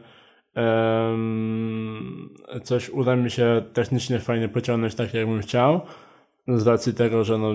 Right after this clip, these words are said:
nie, nie jestem w miejscu, w którym normalnie nagrywam, nie jestem w tym moim studio, czy tam studiu, jak to chcę, e, odmieniać.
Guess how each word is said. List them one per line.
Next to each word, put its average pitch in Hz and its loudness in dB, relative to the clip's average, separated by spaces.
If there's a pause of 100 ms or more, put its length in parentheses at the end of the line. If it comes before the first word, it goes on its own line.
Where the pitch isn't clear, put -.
(140)
nie, 110 -2
nie 120 4
jestem 120 4
w 98 -2
miejscu, 117 2
w 101 -6
którym 113 0
normalnie 110 2
nagrywam, 107 0
nie 107 2
jestem 107 0
w - -16
tym 110 -4
moim 104 2
studio, 110 0 (520)
czy - -18
tam 101 -2
studiu, 110 0
jak 107 -2
to 104 -10
chcę, - -6 (360)
e, - -6
odmieniać. 104 -2